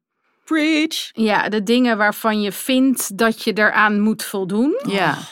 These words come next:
Speaker 1: ja.
Speaker 2: Hoe meer je daar je in begint los te maken, hoe losser het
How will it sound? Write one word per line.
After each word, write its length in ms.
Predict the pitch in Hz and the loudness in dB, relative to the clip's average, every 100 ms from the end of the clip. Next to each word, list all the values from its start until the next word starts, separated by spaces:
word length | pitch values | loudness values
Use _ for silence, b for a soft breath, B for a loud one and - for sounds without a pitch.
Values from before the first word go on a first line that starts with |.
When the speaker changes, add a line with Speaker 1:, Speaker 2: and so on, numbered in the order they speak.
| - | -16
Speaker 1:
ja. 80 | 165 | -2
Speaker 2:
Hoe 180 | 277 269 | 2 4
meer 340 | 277 359 392 | 4 2 0
je 140 | 330 262 | 0 2
daar 520 | 254 247 240 220 - | 2 2 2 0 -4
je 300 | 220 226 220 | -4 -2 -2
in 560 | - 233 220 208 196 | -2 -2 0 -2 -4
begint 360 | 196 - 311 269 | -6 -4 -2 0
los 220 | 233 - | -2 -4
te 80 | - | -4
maken, 520 | 269 269 269 294 339 | -2 -2 -2 -6 -6
hoe 280 | - 208 233 | -4 2 4
losser 540 | 226 220 320 - 226 196 | 4 2 0 0 -2 -2
het 220 | 196 | -4